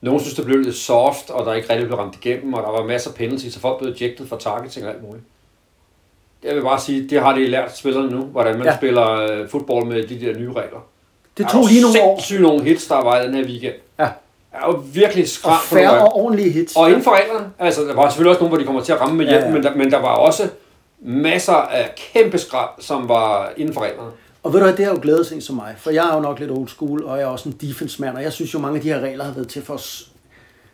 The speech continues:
Speaker 2: ligesom gøre mere, altså, man synes, at ligaen blev mere underholdende, hvis den var mere offensiv. Øh, men, men nu har man, og jeg synes,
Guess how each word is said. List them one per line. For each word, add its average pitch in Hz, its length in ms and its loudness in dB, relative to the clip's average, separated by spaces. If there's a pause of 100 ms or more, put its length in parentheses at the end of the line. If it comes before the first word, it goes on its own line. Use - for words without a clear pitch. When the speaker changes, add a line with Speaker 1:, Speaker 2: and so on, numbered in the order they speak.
Speaker 2:
ligesom 147 200 -10
gøre 151 160 -2
mere, 165 240 4 (280)
altså, 160 180 -6
man 165 120 -4
synes, 180 480 -4
at 131 100 -10
ligaen 151 320 -4
blev 147 120 -8
mere 156 140 -4
underholdende, 139 480 -4
hvis 131 160 -10
den 135 120 -6
var 131 80 -8
mere 123 160 -4 (120)
offensiv. 139 420 -6 (920)
Øh, 131 260 -6
men, 139 360 -2
men 143 140 -2
nu 208 180 4
har 226 140 2
man, 175 260 -4
og 143 100 -4
jeg 143 100 -2
synes, - 240 -8